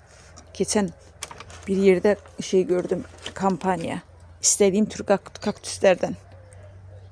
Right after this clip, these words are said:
Beş tanesi yüz seksen T L.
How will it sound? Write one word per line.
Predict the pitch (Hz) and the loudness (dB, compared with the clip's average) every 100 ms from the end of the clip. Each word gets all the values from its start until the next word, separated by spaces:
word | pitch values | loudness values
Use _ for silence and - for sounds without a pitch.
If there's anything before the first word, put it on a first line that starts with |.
| - - | -20 0
Beş | 240 226 | 4 4
tanesi | - 226 214 214 - 214 233 247 269 254 - | 2 2 4 2 0 2 6 8 6 2 -4
yüz | 196 220 233 226 | 0 2 4 2
seksen | - 214 202 - 214 | -2 -4 -2 -2 -2
T | 180 190 180 | -2 -2 -2
L. | 190 | -2